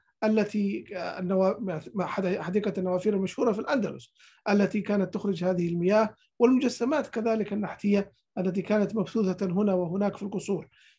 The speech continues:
يمكن ما عندهم ثقافة نحت الأشخاص، وهذه الثقافة جاءتنا بعد ذلك من أوروبا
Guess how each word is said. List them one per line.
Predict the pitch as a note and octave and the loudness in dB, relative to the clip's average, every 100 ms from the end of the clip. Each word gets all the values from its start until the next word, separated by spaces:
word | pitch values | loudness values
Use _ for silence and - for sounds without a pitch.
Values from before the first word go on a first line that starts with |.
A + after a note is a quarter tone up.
| - | -6
يمكن | F3 F#3+ | 0 4
ما | G3 | 6
عندهم | A#3 C4 - A#3+ | 6 4 4 2
ثقافة | G#3 - A3 G3 - | 0 -2 0 -2 0
نحت | B3 - - _ _ _ - | 2 2 -4 _ _ _ -4
الأشخاص، | F3+ G#3 - - C4+ A3 - _ _ _ | -2 -2 -4 2 4 4 -2 _ _ _
وهذه | E3 G3+ | 0 0
الثقافة | G#3 G3 G3+ G#3 G3 | 0 -2 0 0 0
جاءتنا | G3+ C4 - A#3+ | 0 -2 -2 0
بعد | G3 F#3 F#3+ | 0 -2 -2
ذلك | G3+ G#3+ G#3 | 0 -2 -2
من | G3+ | -4
أوروبا | - G3 C4 C#4 A3+ A#3 | -4 0 0 4 4 2